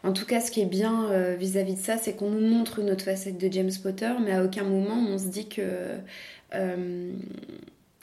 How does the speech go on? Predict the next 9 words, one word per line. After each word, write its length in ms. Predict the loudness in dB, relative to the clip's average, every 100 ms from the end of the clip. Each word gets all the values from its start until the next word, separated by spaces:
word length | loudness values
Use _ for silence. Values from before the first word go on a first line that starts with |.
| -8 0
et 280 | 2 0 0
qu'elle 180 | 2 2
a 60 |
fait 160 | 2 0
un 120 | 4
mauvais 340 | 4 6 4
choix, 500 | 4 2 2 2 2 2
ou, 340 | 0 0 0 -4
enfin, 220 | -2 -4